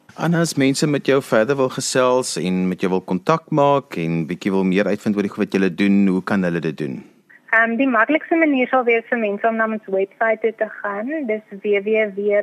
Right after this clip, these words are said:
Speaker 2: punt anna m punt C O punt Z A. Ehm, want al die inligting oor ons besigheid en ons katalogus en die behind the scenes en alles is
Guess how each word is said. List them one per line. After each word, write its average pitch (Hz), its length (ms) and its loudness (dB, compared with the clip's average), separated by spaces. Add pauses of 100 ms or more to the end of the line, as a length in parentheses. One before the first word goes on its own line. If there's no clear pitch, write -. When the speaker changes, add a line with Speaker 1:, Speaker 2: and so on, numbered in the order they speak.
Speaker 2:
punt 208 320 -2
anna 208 420 0
m 202 460 -8 (160)
punt 208 300 -4
C 208 160 0
O 208 180 0
punt 202 280 -10
Z 190 280 -6
A. 226 320 -2 (580)
Ehm, 214 340 2
want 226 260 2 (100)
al 254 380 4
die 240 100 0
inligting 220 520 0
oor 214 180 4
ons 208 180 -6
besigheid 208 800 -2
en 202 120 -4
ons 202 140 -8
katalogus 214 960 0 (200)
en 196 500 -8
die 208 180 -6
behind 202 340 0
the 208 160 -2
scenes 214 280 -2
en 208 140 0
alles 208 320 2
is 214 100 -10